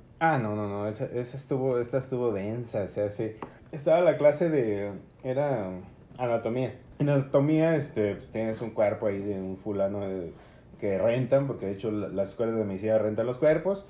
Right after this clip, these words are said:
y ya ahí tú lo abrías y la chingada, y, y, y identificabas los, los nervios, la-, las venas, arterias, músculos, y inclusive los pintabas así con acuarela y la chingada.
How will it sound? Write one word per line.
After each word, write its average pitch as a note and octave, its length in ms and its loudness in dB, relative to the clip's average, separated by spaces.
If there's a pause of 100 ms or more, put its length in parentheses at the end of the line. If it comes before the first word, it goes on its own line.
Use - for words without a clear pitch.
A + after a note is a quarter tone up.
(260)
y G2 120 -10
ya G#2+ 120 4
ahí A2+ 140 4
tú A2+ 260 0
lo A2+ 120 4
abrías A#2+ 460 -2
y G#2+ 40 -6
la E2+ 120 -8
chingada, G2+ 500 0
y, F2+ 360 -4
y, F#2+ 220 -8
y G#2+ 220 -2
identificabas G#2 880 4 (400)
los, G2+ 280 -2 (220)
los G2 200 -4
nervios, C#3+ 520 8
la-, G#2 200 4
las F2+ 160 -6
venas, C#3+ 460 2
arterias, C3 500 2
músculos, C3+ 760 0
y E2+ 120 -8
inclusive G2+ 440 -2
los A2 120 -6
pintabas G#2+ 480 2
así A2 120 -8
con G#2+ 160 -4
acuarela C3+ 440 0
y A2+ 40 -2
la - 120 -8
chingada. - 280 -18